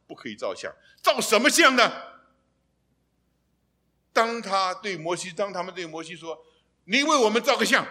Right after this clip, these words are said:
造个神像。”神像哦。亚伦有没有头脑啊？亚伦有没有榜样啊？该造什么神像？该造什么样式？亚伦说：“好吧，造像。怎么造？把你们妻子、儿女、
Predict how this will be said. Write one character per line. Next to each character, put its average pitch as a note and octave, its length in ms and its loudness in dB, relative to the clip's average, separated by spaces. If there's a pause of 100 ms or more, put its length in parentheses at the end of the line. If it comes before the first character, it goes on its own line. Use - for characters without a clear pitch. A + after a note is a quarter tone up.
(520)
造 A#3+ 160 2
个 G3 80 0
神 G#3+ 180 -2
像。” G#3 200 2 (840)
神 C3+ 220 -12
像 D3 180 -2
哦。 C3 160 -8 (2000)
亚 F#3 160 2
伦 B3 180 0
有 A3 80 -2
没 G3+ 60 -2
有 G3+ 40 0
头 E3+ 160 -2
脑 C#3+ 140 4
啊？ G#2 160 0 (1000)
亚 G#3+ 160 4
伦 C#4+ 180 6
有 B3 80 2
没 A#3 80 4
有 - 60 0
榜 D3 180 0
样 F3+ 160 4
啊？ - 380 -4 (100)
该 A3+ 160 -2
造 G#3 120 0
什 D3+ 140 -2
么 F3 60 -6
神 D3 160 -6
像？ D3+ 240 -10 (840)
该 F3+ 120 -10
造 D#3+ 140 -4
什 B2+ 60 -8
么 C#3+ 80 -8
样 D3 140 -6
式？ B2+ 160 -18 (440)
亚 F2+ 80 -14
伦 A2+ 160 -16
说 - 100 -20
：“好 C3 80 -2
吧， D#3 140 2 (300)
造 C3+ 120 0
像。 C3 220 -2 (420)
怎 B2+ 80 -14
么 E3 60 -8
造？ D#3+ 420 0 (440)
把 G3 340 6
你 F#3 160 -2
们 F#3 360 4
妻 A3+ 280 0
子、 F3 280 0
儿 F#3 280 4
女、 D#3 340 -2